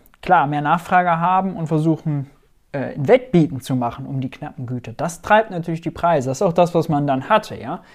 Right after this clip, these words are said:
Es kommt aber erst am Ende dazu. Ursächlich ist der Angebotsschock.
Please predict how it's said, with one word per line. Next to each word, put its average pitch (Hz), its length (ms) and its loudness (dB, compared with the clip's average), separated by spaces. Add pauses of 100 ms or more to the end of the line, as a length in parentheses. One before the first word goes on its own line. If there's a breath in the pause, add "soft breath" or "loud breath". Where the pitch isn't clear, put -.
(240 loud breath)
Es - 180 -8
kommt 165 220 -2
aber 139 140 -4
erst 107 200 -4
am 127 140 -4 (120)
Ende 165 520 2
dazu. 123 640 -4 (400 soft breath)
Ursächlich 202 640 4
ist 208 220 -8
der 147 100 -4
Angebotsschock. 107 880 -10